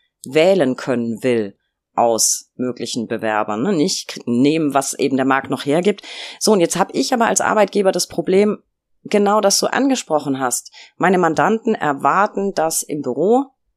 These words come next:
für ihren Fall jemand ansprechbar ist, zumindest, nehmen wir mal zurückhaltend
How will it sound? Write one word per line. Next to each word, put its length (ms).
für 160
ihren 320
Fall 320
jemand 440
ansprechbar 800
ist, 280
zumindest, 580
nehmen 280
wir 100
mal 160
zurückhaltend 1120